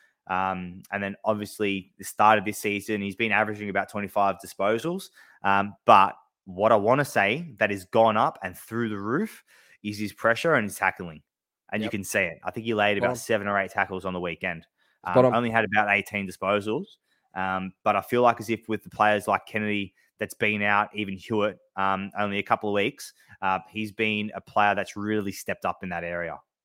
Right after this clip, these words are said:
Speaker 2: And I think with Kennedy and Walsh coming back this week, I'm very excited to see what Ches can do because he's now, like, fourth in line or third in line every week as that midfielder that we look to. So he's gonna be freed up massively.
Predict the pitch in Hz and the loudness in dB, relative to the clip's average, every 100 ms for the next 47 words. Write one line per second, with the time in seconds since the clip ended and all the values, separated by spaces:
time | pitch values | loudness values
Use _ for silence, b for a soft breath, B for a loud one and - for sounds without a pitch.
0 | _ 123 117 110 104 107 120 113 - 123 | _ -6 -4 -4 -8 -6 -4 -4 -4 -4
1 | 120 113 104 113 107 - 107 104 104 - | -2 -2 0 -2 -2 -6 -8 -6 -6 -8
2 | 98 107 104 107 107 104 107 104 95 104 | -10 -6 -6 -6 -10 -8 -4 -4 -4 -8
3 | 98 - 104 104 - - 107 - 101 104 | -8 -6 -4 -4 -8 -4 -4 -4 -8 -6
4 | 101 104 104 101 95 95 104 98 107 107 | -6 -6 -6 -8 -8 -8 -8 -4 -2 0
5 | 104 98 _ _ _ 117 110 107 101 104 | -2 -4 _ _ _ 0 0 -2 -2 -4
6 | 104 98 - 113 101 101 104 101 95 - | -4 -6 0 2 2 -2 -2 -4 -8 0
7 | 117 107 113 110 - 107 110 101 104 110 | 2 4 2 2 0 -4 -4 -4 -8 -6
8 | 104 98 98 101 - 98 98 - 98 101 | -6 -4 -6 -8 -6 -8 -6 -4 -4 -4
9 | B B B - 110 123 113 - 110 107 | B B B 0 4 6 4 2 2 4
10 | 101 - 104 107 110 101 98 | 0 -2 -4 -4 -6 -8 -8